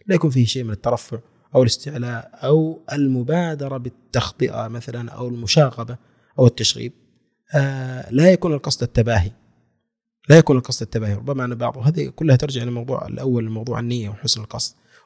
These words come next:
ربما أن بعض طلاب العلم، آه، ضبط مسألة أو حفظها ونحو ذلك، فيأتي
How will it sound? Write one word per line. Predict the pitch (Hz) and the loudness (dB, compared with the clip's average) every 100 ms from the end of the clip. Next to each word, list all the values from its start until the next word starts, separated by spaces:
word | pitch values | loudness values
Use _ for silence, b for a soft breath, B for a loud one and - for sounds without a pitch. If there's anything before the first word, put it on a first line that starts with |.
| - | -2
ربما | 151 143 | 2 4
أن | 131 | 2
بعض | 120 117 | 2 0
طلاب | - 123 113 | -2 -8 -4
العلم، | 120 127 117 _ _ _ _ _ - | -4 -4 -8 _ _ _ _ _ 0
آه، | 123 117 110 | 2 2 2
ضبط | 139 135 - | 4 2 0
مسألة | 113 113 - 113 110 | -2 -2 -2 -6 -8
أو | 110 101 | -8 -4
حفظها | 120 131 117 | 0 0 -2
ونحو | 113 110 | -6 -8
ذلك، | 120 143 139 | -6 -4 -6
فيأتي | - 135 185 139 - 156 202 | -4 0 0 0 -8 -6 -6